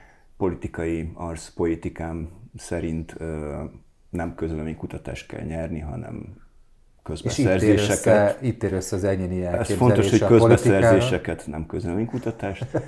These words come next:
Speaker 1: Ennek ellenére most ez, ez belátjuk, hogy ez így van, majd amikor bejutunk a parlamentbe és az időgépünket tökéletesítjük, akkor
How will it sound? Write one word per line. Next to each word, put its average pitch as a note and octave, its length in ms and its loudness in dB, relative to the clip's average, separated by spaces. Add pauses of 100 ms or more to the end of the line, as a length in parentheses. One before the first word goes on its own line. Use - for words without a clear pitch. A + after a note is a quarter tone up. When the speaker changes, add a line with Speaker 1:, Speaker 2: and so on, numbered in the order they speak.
(340)
Speaker 1:
Ennek A2+ 320 4
ellenére G#2 600 4 (360)
most - 300 -6
ez, D#2 220 -6 (280)
ez E2 160 -10
belátjuk, F2 580 -2
hogy F2 160 -4
ez E2 120 -6
így - 180 -8
van, G#2+ 200 0
majd F2 320 0
amikor F2 560 -4
bejutunk F2 480 -2
a - 40 -8
parlamentbe E2 500 0
és D#2+ 100 -10
az - 100 -8
időgépünket F2 800 -4
tökéletesítjük, - 960 -6
akkor - 460 -10